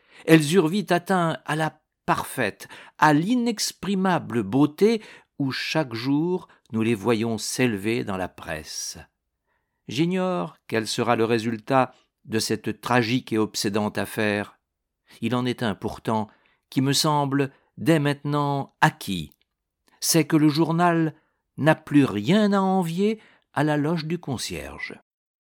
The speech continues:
Le journaliste a fait tellement sien le potin stupide, venimeux et délateur qu'il en a à tout jamais découronné la face symbolique,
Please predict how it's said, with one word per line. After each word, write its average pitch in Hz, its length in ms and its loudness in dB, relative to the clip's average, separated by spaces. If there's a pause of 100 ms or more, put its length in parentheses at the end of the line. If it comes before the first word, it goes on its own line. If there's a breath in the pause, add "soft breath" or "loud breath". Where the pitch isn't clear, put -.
(760)
Le - 120 -12
journaliste 127 840 0 (120)
a 110 80 2
fait - 400 -4
tellement 143 480 2
sien 120 520 -2 (100)
le 98 220 -8 (160)
potin 120 400 0
stupide, 135 840 -4 (120)
venimeux 135 800 2
et 110 120 -4
délateur 123 840 0 (480 loud breath)
qu'il 185 200 0
en 196 140 2
a 185 280 -2 (200)
à 156 100 0
tout - 340 -2
jamais 180 500 0 (400)
découronné 139 760 4
la 127 140 0
face - 340 -6
symbolique, 87 800 -6